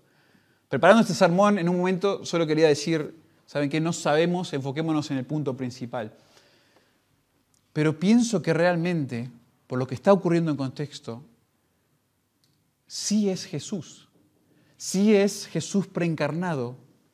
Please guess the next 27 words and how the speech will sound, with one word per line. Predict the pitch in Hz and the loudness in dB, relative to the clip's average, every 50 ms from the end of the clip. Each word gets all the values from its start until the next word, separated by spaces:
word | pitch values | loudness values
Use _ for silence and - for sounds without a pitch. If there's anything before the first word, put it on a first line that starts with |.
| _ _ _ _ _ _ _ _ | _ _ _ _ _ _ _ _
el | - 135 | -12 -8
que | - 151 | -6 -6
se | 135 - 160 | -2 0 -2
aparece | 135 - 135 143 170 165 - - - 135 143 - _ _ | 0 0 -2 -2 -2 -4 -4 -8 -10 -10 -10 -12 _ _
y | - 151 147 | -2 -2 -2
que | 147 - 156 | 0 0 -2
está | - - - - 185 190 196 180 123 | -4 -2 0 2 2 4 4 2 2
allí | 151 139 - - - 175 180 175 - | 0 -2 -4 -4 -4 -2 -4 -4 -4
al | - 127 139 143 143 | -2 0 2 2 6
lado | 147 160 160 156 156 151 147 147 151 151 - - - - _ _ _ | 10 10 10 10 10 6 6 4 2 -2 -8 -18 -20 -20 _ _ _
de | - 139 | -4 -2
Sadrach, | 131 - 147 139 139 156 165 - | -2 0 0 4 4 4 4 4
Mesach | 151 143 139 - 160 156 - | 0 -2 -2 -4 -8 -8 -6
y | 143 | -8
Abednego. | 135 131 139 135 123 113 | -8 -6 -6 -6 -4 -4
Ahora, | 113 135 143 127 107 - - _ _ | -4 -4 -4 -6 -8 -10 -14 _ _
no | - 151 147 | -6 -4 -4
saquemos | - 170 160 165 170 175 170 | -2 -2 -2 0 -2 -2 -2
eso | - 160 | -2 -4
de | 123 | -4
pro-, | - 135 - | -4 -8 -10
proporción | - _ _ 135 127 120 123 117 - - 165 170 180 175 175 175 170 - - _ _ _ _ _ _ _ _ _ _ - 113 110 - _ | -10 _ _ -10 -6 -6 -6 -8 -6 -4 -2 0 0 0 0 -4 -10 -14 -20 _ _ _ _ _ _ _ _ _ _ -12 -12 -12 -12 _
para | - 117 117 | -8 -6 -4
decir | 113 117 - - 156 143 | -4 -4 -2 -4 -4 -4
que, | - 131 | -2 -2
bueno, | 131 139 135 123 110 98 - - - _ | -2 -2 -2 -2 -6 -10 -14 -20 -20 _
Jesús, | - 120 - - - 147 143 143 - - - _ | -18 -16 -16 -10 -8 -8 -8 -8 -12 -18 -20 _